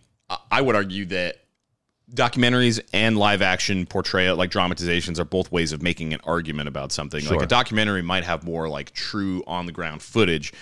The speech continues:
Speaker 1: but that doesn't mean they're not trying to make an argument. That's not, like, the objective
Speaker 2: Oh,
Speaker 1: truth
Speaker 2: yeah, it's an
Speaker 1: versus, like,
Speaker 2: essay.
Speaker 1: a stylized version.
Speaker 2: Hundred percent. It's a hundred, that is a hundred percent accurate. It depends on, you know, the quality of the journalism and whatnot, and if, like, how well the documentary is done. And if you wanted to put them together,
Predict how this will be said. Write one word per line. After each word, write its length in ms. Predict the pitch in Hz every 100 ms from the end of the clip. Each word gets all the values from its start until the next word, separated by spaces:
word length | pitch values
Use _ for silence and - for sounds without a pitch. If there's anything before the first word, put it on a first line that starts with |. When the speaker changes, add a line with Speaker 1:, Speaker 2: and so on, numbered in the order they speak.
| -
Speaker 1:
but 120 | 107
that 100 | 131
doesn't 180 | 135 107
mean 100 | 98
they're 100 | 90
not 160 | 92 -
trying 140 | 90
to 40 |
make 140 | 82 78
an 100 | -
argument. 360 | 90 92 78 76
That's 160 | 82
not, 160 | 110 92
like, 220 | 85 - -
the 100 | 90
objective 440 | 80 101 - 87 147
Speaker 2:
Oh, 140 | 107
Speaker 1:
truth 100 | 87
Speaker 2:
yeah, 100 | 85
it's 100 | 85
an 80 | 90
Speaker 1:
versus, 200 | 104 90
like, 80 | 65
Speaker 2:
essay. 40 |
Speaker 1:
a 20 |
stylized 500 | - - 80 73 69
version. 160 | 78 76
Speaker 2:
Hundred 480 | 101 92 90 87 -
percent. 340 | 87 78 67 -
It's 140 | 92
a 80 | 90
hundred, 320 | 92 85 85
that 140 | 82 87
is 120 | 78
a 60 | 80
hundred 240 | 82 76
percent 260 | 80 80 62
accurate. 300 | 71 73 85
It 60 |
depends 340 | 110 160 120 92
on, 220 | 82 -
you 80 | 87
know, 120 | 80
the 140 | 71
quality 360 | 76 95 78 76
of 100 | 67
the 80 | 69
journalism 540 | 73 71 69 69 67 -
and 140 | 71
whatnot, 400 | 73 65 67 67
and 100 | 67
if, 100 | 64 _
like, 140 | 73 69
how 140 | 73
well 180 | 71 67
the 60 |
documentary 540 | 69 69 - 67 67 60
is 140 | 65
done. 240 | 76 67 65
And 100 | 73
if 120 | 82
you 80 | 113
wanted 160 | 113
to 60 | 76
put 160 | -
them 100 | -
together, 560 | 71 67 104 110 67